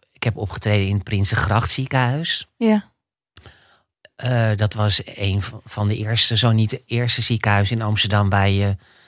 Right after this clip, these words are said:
Speaker 1: oh, wat erg om je, eh, s-,
Speaker 2: <laughs>
Speaker 1: a-, aids-afdeling, eh, had. En daar lag op een gegeven moment, eh, iemand, eh,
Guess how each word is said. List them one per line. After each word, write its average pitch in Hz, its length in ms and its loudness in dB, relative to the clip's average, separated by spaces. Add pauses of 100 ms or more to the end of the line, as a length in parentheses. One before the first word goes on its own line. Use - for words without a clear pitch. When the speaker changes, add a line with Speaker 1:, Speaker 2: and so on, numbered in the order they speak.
(520)
Speaker 1:
oh, 117 100 -6
wat 139 140 -2
erg 113 300 -4
om 127 140 0
je, 117 140 2
eh, 123 200 2
s-, - 140 0 (400)
Speaker 2:
<laughs> 156 280 -2
Speaker 1:
a-, 151 160 0
aids-afdeling, 139 1120 0
eh, 127 320 0
had. 143 400 -2 (1120)
En 127 560 0
daar 131 340 2
lag 143 240 0
op 147 120 -2
een 143 60 0
gegeven 131 380 0
moment, 117 580 -2
eh, 110 360 -2 (200)
iemand, 139 560 -2
eh, 123 400 -4